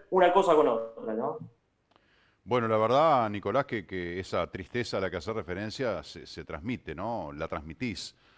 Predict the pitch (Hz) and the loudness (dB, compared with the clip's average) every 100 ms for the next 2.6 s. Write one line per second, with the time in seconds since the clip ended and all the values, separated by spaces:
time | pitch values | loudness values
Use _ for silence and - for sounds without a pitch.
0 | _ _ _ 92 90 - 92 87 85 80 | _ _ _ -6 -6 -4 -4 -2 -4 -4
1 | 80 - 107 113 117 117 113 101 98 90 | -8 -8 -8 -2 -2 -2 -6 -4 -4 -6
2 | 92 85 127 107 92 92 | -10 -8 -6 -4 -4 -6